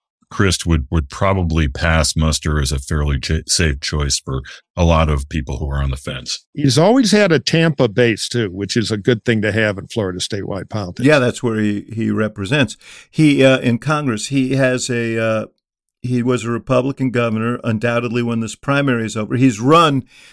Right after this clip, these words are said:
Speaker 3: basically on electability that he's a moderate, uh, more moderate than Fried, and that he's the guy who can beat DeSantis. And I guess the question is, are there,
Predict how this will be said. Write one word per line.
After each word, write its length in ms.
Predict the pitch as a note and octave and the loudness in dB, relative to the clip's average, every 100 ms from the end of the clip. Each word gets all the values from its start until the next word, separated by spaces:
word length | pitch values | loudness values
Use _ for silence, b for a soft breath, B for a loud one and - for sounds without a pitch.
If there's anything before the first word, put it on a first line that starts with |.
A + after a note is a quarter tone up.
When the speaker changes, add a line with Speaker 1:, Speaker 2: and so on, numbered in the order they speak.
| b | b
Speaker 3:
basically 480 | D3 D3 D3 B2+ B2 | 4 4 2 0 2
on 120 | A#2+ | 2
electability 840 | A2+ A2+ A#2+ - F#2+ A#2 B2+ A#2+ G#2+ | 0 0 -2 -4 -2 2 2 2 0
that 140 | G#2+ | -2
he's 260 | G2+ A2+ F#2+ | 0 -2 0
a 140 | G#2+ | -2
moderate, 680 | G2+ G2 A#2+ A#2 G#2+ G#2+ - _ _ _ | -2 -2 -2 0 0 0 -4 _ _ _
uh, 480 | G#2+ G#2+ G#2 G#2 - - - | 0 0 -2 -6 -8 -14 -2
more 240 | A#2 A#2+ | 2 2
moderate 480 | A#2 A#2 A2 A2 G#2+ | 0 -2 -2 -4 -2
than 180 | G#2+ G#2+ | -2 -2
Fried, 540 | - A2+ G#2+ G2+ G2 B B B B B | -2 -2 -2 -2 -6 B B B B B
and 160 | A2+ A2 | -2 0
that 120 | G#2+ | 0
he's 240 | G#2+ A2 | -2 -2
the 80 | - | -4
guy 260 | G#2+ A2+ A2+ | -2 0 0
who 140 | A2 | -4
can 220 | G#2+ A2 | -2 -2
beat 400 | G#2+ A2 G#2+ - | 0 -2 -4 -6
DeSantis. 800 | - G#2 - A#2 A2 G2+ G2+ G#2+ | -10 -8 -2 -2 -2 -4 -6 -4
And 160 | A#2+ A#2+ | -2 -2
I 100 | B2 | -2
guess 200 | E3 E3 | -4 -4
the 100 | C#3 | -4
question 420 | - C3 - A#2 | 2 2 2 -2
is, 200 | A#2 A2+ | -2 -2
are 260 | G#2+ A2 A#2 | -2 0 0
there, 340 | A2+ A2+ G#2 | 0 0 -2